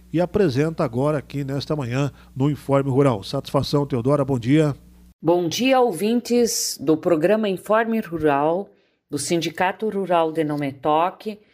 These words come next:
Speaker 2: com abrangência para os municípios de Vitor Grefe e Lagoa Três Cantos.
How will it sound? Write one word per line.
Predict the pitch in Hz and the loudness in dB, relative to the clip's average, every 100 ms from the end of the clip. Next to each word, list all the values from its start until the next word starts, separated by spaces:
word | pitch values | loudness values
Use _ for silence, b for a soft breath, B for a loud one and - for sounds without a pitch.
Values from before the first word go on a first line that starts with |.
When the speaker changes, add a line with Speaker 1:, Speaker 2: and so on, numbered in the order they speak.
| b b _ | b b _
Speaker 2:
com | 214 | 0
abrangência | 220 247 226 185 185 - 196 | 2 2 2 0 -2 -2 -4
para | 196 185 190 | 0 0 0
os | |
municípios | 175 208 214 - 165 - 156 | -2 0 0 0 -2 0 -2
de | 151 160 | 2 0
Vitor | 180 233 277 277 | 0 2 2 2
Grefe | 175 160 156 156 _ | 2 0 0 -4 _
e | 180 | -2
Lagoa | 170 151 151 147 | -2 0 0 0
Três | 170 196 - | -2 -4 -4
Cantos. | - 101 - - - - | -4 -4 -4 -14 -14 -16